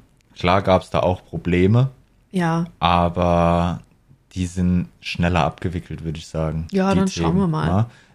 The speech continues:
Speaker 1: Das ist ja alles dann, also Visum und Wohnung ist ja das, was uns am meisten Nerven gekostet hat.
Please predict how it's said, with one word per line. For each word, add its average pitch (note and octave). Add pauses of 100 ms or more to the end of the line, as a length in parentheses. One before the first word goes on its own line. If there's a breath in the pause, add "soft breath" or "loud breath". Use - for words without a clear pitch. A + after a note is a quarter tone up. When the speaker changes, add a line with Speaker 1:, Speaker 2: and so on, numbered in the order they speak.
Speaker 1:
Das F#2+
ist G2+
ja F2+
alles G2
dann, G#2 (520 soft breath)
also F2+
Visum A#2
und F#2+
Wohnung G#2+
ist G2
ja F#2+
das, G2
was F#2
uns F2+
am E2+
meisten F2
Nerven F2
gekostet G2+
hat. A2